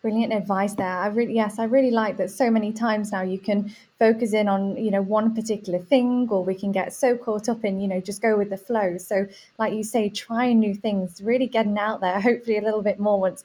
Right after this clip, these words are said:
covid nineteen calms down, um, and just giving things a go. It's certainly something that's really important. So,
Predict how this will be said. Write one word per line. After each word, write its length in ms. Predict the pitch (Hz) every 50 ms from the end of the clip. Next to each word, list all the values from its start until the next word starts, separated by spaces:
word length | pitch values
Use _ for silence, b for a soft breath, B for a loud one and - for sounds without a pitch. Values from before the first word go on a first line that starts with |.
| -
covid 300 | - 208 208 190 196 196
nineteen 460 | 202 190 185 202 202 202 226 208 214
calms 380 | 202 - 220 190 190 196 185 -
down, 380 | - 214 208 190 180 175 180 175 B B B B B B B B
um, 460 | - 196 185 185 180 185 190 180 - - _
and 140 | - 214 208
just 160 | 214 214 -
giving 280 | - 226 - 214 220 214
things 240 | 220 202 202 196 202
a 60 | 190
go. 280 | 190 208 196 190 190
It's 240 | 175 180 185 - -
certainly 460 | - - 220 214 220 220 214 202 196
something 300 | 196 - 196 196 180 175
that's 200 | 180 180 - - -
really 280 | 196 196 190 180 180
important. 640 | 180 180 180 - - 196 185 190 190 - 190 175 190 -
So, 240 | - 208 208 208